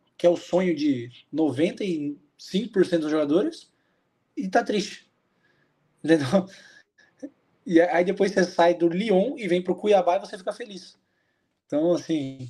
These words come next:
é, é, é, e a partir do momento que você começa a ter menos, né, desses extremos, eu acho que tem tudo pra, pra caminhar de forma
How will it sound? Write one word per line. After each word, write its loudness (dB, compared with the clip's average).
é, -14
é, -14
é, -20
e -8
a -14
partir -4
do -4
momento -2
que -18
você -4
começa 0
a -8
ter 0
menos, 0
né, -2
desses -4
extremos, 2
eu 0
acho 2
que 2
tem -6
tudo -4
pra, 2
pra 2
caminhar -2
de -8
forma -4